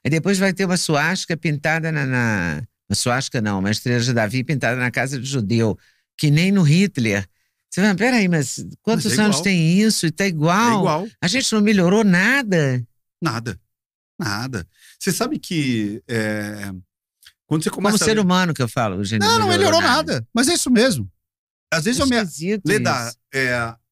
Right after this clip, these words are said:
Speaker 2: de vez em quando, é, agora não mais, porque eu comecei a me assustar tanto que agora não me assusto mais.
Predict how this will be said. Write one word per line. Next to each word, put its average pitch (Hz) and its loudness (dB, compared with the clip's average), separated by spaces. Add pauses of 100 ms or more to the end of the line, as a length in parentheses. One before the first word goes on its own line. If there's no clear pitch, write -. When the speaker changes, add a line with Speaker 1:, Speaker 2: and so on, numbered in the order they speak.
(100)
Speaker 2:
de 123 -10
vez 185 0
em 165 -2
quando, 147 -2 (240)
é, 110 -2
agora 247 -2
não 208 -2
mais, 170 0
porque - -6
eu 147 -8
comecei 156 -4
a 180 -4
me 185 -2
assustar 139 -2
tanto 151 -4
que - -6
agora 175 -2
não 180 -2
me 170 0
assusto 147 -2
mais. 101 -4